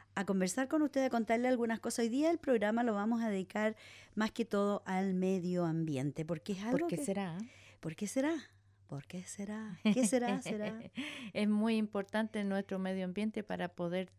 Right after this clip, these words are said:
Speaker 2: tener una vida sana y saludable
Speaker 1: Así es.
Speaker 2: y feliz.
Speaker 1: Bien.
Speaker 2: Así que, ¿empiezas tú? ¿Empiezo yo?
Speaker 1: Bueno, yo les voy a contar que la onu dijo que Brasil, Chile y México están en el top, en el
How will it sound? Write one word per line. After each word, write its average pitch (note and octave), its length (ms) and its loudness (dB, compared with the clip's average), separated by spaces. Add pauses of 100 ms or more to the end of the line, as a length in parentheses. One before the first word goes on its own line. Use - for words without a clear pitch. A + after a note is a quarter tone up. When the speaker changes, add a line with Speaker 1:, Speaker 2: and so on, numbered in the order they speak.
(120)
Speaker 2:
tener F#3 400 0
una F3 260 -4
vida F3 320 -4
sana G#3 520 -2
y F#3 160 -8
saludable F3+ 1000 -4 (140)
Speaker 1:
Así C#3+ 380 -8
es. C3 80 -4
Speaker 2:
y F3+ 460 0
feliz. F#3 640 -4
Speaker 1:
Bien. - 720 -14
Speaker 2:
Así D#3+ 300 -4
que, F3 480 -8 (280)
¿empiezas G3 460 -8
tú? G4+ 140 -6 (100)
¿Empiezo F3+ 380 -2
yo? C#3+ 240 -6
Speaker 1:
Bueno, D#4 580 4
yo C#4 180 0
les D#4+ 140 4
voy E4 120 4
a D#4 40 2
contar D#4 460 2
que A3+ 400 4
la F#3 280 2 (120)
onu G#3+ 480 6
dijo F3 760 -2
que E3 120 0
Brasil, E3 580 -4
Chile A3+ 480 0
y C#4+ 160 6
México C#4+ 760 2 (360)
están A3+ 420 2
en A#3 160 4
el F#3 180 2
top, E4+ 360 2
en F#3+ 140 2
el E3+ 120 0